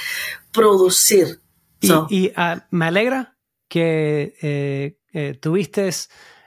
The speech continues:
Speaker 2: eh, nos diste a, me diste a mí y mi grupo la oportunidad para apoyarla a usted, porque al final lo que yo quiero hacer y lo que el grupo en que estamos queremos hacer es crear un ambiente en que es imposible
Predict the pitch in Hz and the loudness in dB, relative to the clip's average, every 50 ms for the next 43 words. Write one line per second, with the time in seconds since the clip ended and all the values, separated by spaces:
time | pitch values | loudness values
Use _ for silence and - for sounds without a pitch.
0 | _ - 160 147 143 147 147 135 143 180 190 180 - 208 190 185 - - 170 151 | _ -8 -6 -4 -2 -2 -2 -2 -2 -2 -2 -2 -2 -2 -2 -2 -2 -4 -6 -6
1 | 156 156 156 147 143 147 160 175 151 - 190 170 165 170 185 226 247 247 - 196 | -6 -6 -6 -4 -4 -2 -2 -4 -4 -4 -2 -2 -2 0 -2 -2 -4 -4 -4 -4
2 | 160 151 160 156 160 165 185 202 202 - 208 170 147 151 143 131 160 151 127 - | -2 -2 -2 -2 0 -2 -2 -2 -4 -4 -6 -4 -4 -4 -4 -4 -6 -6 -4 -4
3 | 143 143 151 160 151 123 107 - _ _ _ _ _ - 156 151 143 139 147 143 | -4 -2 -2 -2 -2 -4 -6 -10 _ _ _ _ _ -2 -2 0 -2 -2 -2 -2
4 | 147 160 165 165 165 151 123 - - 139 127 - _ - 147 147 147 147 143 - | -2 -2 -2 -2 -2 -4 -4 -6 -8 -10 -10 -10 _ -8 -6 -4 -4 -4 -4 -4
5 | 165 165 185 220 233 233 208 - - _ _ _ _ _ _ _ _ 175 165 160 | -2 -2 -2 -2 -2 -4 -8 -12 -18 _ _ _ _ _ _ _ _ -2 -2 -2
6 | 156 - - 143 147 156 180 180 - 208 196 208 190 - - 185 180 165 - 196 | -2 -4 -4 -4 -2 -2 -2 -2 -2 -2 -2 -2 -2 -4 -4 -6 -8 -8 -8 -10
7 | 165 143 147 143 - 147 139 131 135 160 170 - 185 180 175 160 - 139 117 - | -8 -6 -6 -6 -6 -6 -6 -6 -4 -6 -6 -4 -4 -4 -4 -4 -6 -8 -8 -6
8 | 165 165 175 175 165 - - - _ - - 151 143 156 185 202 175 151 170 143 | -6 -6 -4 -6 -6 -8 -10 -12 _ -8 -6 -4 -2 -2 -2 -2 -2 -4 -6 -6
9 | - - 139 139 135 - _ - _ _ _ - 160 127 - - - 160 147 151 | -6 -8 -8 -10 -10 -14 _ -20 _ _ _ -10 -10 -10 -8 -6 -4 -2 -2 0
10 | 165 208 233 269 - - 220 190 185 185 185 185 175 202 202 180 151 - - 139 | -2 -2 -4 -6 -6 -4 -2 -2 0 0 -2 -2 0 0 0 -2 -4 -6 -8 -14
11 | 127 - _ _ _ _ - 151 143 131 - 165 147 - - - _ _ - 196 | -16 -16 _ _ _ _ -4 -4 -2 -2 -2 -4 -4 -6 -10 -16 _ _ -6 -4
12 | 208 220 208 - - 160 156 - 254 240 190 151 123 - 127 _ | -2 -2 -2 -2 -4 -4 -4 -4 -4 -4 -4 -6 -8 -12 -14 _